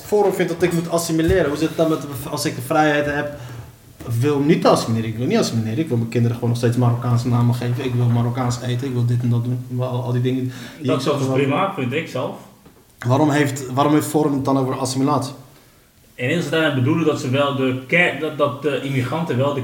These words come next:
Speaker 2: kernwaarden van de Nederlandse samenleving wel erkennen. Dus in de
Speaker 1: En
Speaker 2: zin
Speaker 1: wat
Speaker 2: van
Speaker 1: zijn die?
Speaker 2: vrijheid van, eh, meningsuiting.
Speaker 1: Staat in de wet.
Speaker 2: Ja.
Speaker 1: Ja.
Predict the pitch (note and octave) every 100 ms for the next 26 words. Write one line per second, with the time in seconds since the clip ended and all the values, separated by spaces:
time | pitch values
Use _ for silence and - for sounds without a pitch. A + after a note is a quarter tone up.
0 | B2 D#3 D#3+ D#3+ C3 C#3+ C#3+ C3+ - C3+
1 | B2+ C3+ C3 - - - - _ - C3+
2 | B2+ B2 B2 A#2+ A#2 C3 B2 A#2+ - D3
3 | C#3 B2+ B2+ B2+ A#2 A#2+ A#2+ A2+ - -
4 | - B2 A#2 D#3 B2 G2 G2+ A#2 C3+ C3+
5 | D3+ E3 F#3+ G3 D3 C3 A#2+ A#2+ - A2
6 | A2+ A#2+ A#2+ C#3 D3 B2+ C3+ C3 C3+ C3
7 | D3+ D3 A#2 - - - - _ _ _
8 | _ _ _ _ _ _ _ _ - A#2+
9 | - - - - B2 A2+